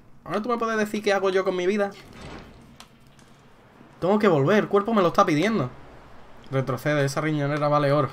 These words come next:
Ya ves que sí vale oro. No puedo salir por aquí. Pero puedo bajar por allí. ¡Ay! Me lo han dejado al lado. Ah, no.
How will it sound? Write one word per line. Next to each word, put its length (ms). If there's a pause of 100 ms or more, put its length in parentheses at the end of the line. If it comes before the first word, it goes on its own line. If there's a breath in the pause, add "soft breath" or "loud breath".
Ya 180
ves 240
que 100
sí 80
vale 220
oro. 220 (1400)
No 100
puedo 240
salir 320
por 220
aquí. 320 (2250)
Pero 160
puedo 140
bajar 260
por 140
allí. 300 (360 loud breath)
¡Ay! 60 (680)
Me 80
lo 100
han 60
dejado 180
al 100
lado. 140
Ah, 60
no. 300